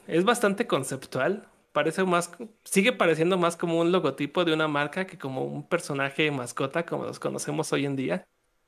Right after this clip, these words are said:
Y es que precisamente fue diseñado por un diseñador gráfico y tipográfico. O sea,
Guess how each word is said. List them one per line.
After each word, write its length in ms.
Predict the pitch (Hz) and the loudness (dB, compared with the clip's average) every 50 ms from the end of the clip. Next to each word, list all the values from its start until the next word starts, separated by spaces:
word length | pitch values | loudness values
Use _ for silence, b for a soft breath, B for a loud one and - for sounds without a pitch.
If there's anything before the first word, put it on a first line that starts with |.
| _ _ _ _ _ _ _ - | _ _ _ _ _ _ _ 0
Y 100 | - 170 | 4 4
es 100 | 185 - - | 4 4 4
que 100 | - 220 | 2 2
precisamente 720 | 226 - 156 139 165 165 160 180 170 170 165 165 - 185 | 4 4 2 4 4 4 4 6 6 6 6 6 4 4
fue 180 | 175 - 175 160 | 4 6 6 6
diseñado 600 | 160 170 165 - 156 147 143 147 151 160 170 165 | 8 6 4 4 2 2 4 4 4 4 2 2
por 160 | - 143 131 135 | 0 0 0 0
un 120 | 143 147 | 0 0
diseñador 500 | 160 156 - - 127 123 127 131 139 139 | 0 -2 -2 -2 -2 0 0 0 0 0
gráfico 600 | 139 139 147 143 - - 151 147 - 180 180 180 - | 0 0 0 0 0 -2 -2 0 2 2 2 2 2
y 220 | 170 170 185 190 | 0 0 0 0
tipográfico. 920 | 190 190 - 185 170 175 - 143 127 127 135 165 170 - 139 117 - - - | -2 -2 0 0 0 2 0 0 2 2 2 2 0 0 -4 -8 -8 -10 -14
O 60 | 123 | -14
sea, 160 | - - - | -16 -18 -20